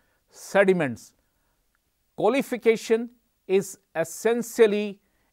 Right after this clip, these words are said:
a diagenetic processes. E, they include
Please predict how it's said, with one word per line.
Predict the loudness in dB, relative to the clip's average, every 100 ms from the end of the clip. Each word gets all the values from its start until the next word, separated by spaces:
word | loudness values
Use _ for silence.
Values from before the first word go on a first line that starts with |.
| -2
a | 0
diagenetic | 0 6 6 6 2 -6 -4 -8 -8 _
processes. | 0 0 0 -10 -10 -18 -20 _ _ _ _ _ -6
E, | -4 -4 -10 _ _ _ _ _ _
they | 4 6 6
include | 2 -2 0 0